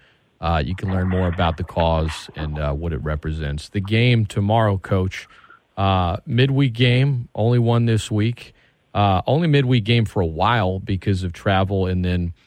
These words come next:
uh, midterms and things like that. Uh, in a game that, <clears throat> you know, you're playing a team. Co-, I, it, it's,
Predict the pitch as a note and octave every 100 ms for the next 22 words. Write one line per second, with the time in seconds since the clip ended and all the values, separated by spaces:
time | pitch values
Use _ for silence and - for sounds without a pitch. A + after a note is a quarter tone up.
0 | - - - F#2 F2 F2+ G#2+ G2+ G#2+ F#2+
1 | F#2 F#2+ F#2 G2+ F#2 E2+ D#2 F#2+ F#2 F2
2 | _ - _ _ - - - C#3 B2+ A#2+
3 | A2+ A#2+ G#2 C3 C#3 C#3 B2+ A#2+ A#2+ _
4 | C#3+ C#3+ B2+ A2+ - B2 A#2+ A2+ - B2+
5 | B2 A2+ - B2 A#2 A2 A#2 - - -
6 | - C3 - - - _ _ - D#3+ E3
7 | D#3+ - -